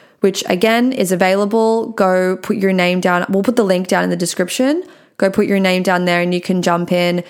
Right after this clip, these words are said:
grab all that information, hang with it over the weekend before it goes, um, and disappears into paid. Um, but if you're that person, you're like, "Fuck yeah, mastermind is my vibe,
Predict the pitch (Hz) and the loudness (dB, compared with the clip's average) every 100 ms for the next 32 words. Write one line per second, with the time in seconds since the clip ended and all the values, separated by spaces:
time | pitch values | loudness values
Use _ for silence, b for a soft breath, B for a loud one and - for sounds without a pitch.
0 | B B - 175 175 175 180 175 180 175 | B B -2 0 2 0 0 -2 0 0
1 | 170 - 180 185 175 190 180 175 180 - | 0 0 0 -2 -2 0 0 0 0 0
2 | 185 180 175 175 175 175 190 240 294 226 | 0 0 0 0 0 0 0 2 0 -2
3 | - 185 175 - 185 180 - - 180 175 | 0 0 0 0 0 -2 -4 -4 -2 -2
4 | 180 202 - 196 175 175 - - 185 175 | -4 -6 -6 -4 -2 -2 -4 -2 0 0
5 | - 180 180 - 185 175 - 175 175 302 | -2 -4 -2 -2 -2 -2 -2 0 0 0
6 | 403 - B B B B B B B - | -2 -6 B B B B B B B 0
7 | 202 196 190 185 - - _ _ _ _ | 2 2 0 -2 -6 -12 _ _ _ _
8 | _ _ _ _ _ _ _ _ 190 202 | _ _ _ _ _ _ _ _ -2 0
9 | 208 202 196 220 254 285 - 196 196 208 | 0 0 2 2 2 0 0 0 2 2
10 | 190 185 180 175 - 185 185 - 175 180 | 2 2 0 -2 -2 -2 0 0 2 2
11 | 180 180 - 240 240 220 196 185 180 156 | 2 0 0 0 2 2 2 0 0 0
12 | 196 302 339 220 | 2 0 -2 -4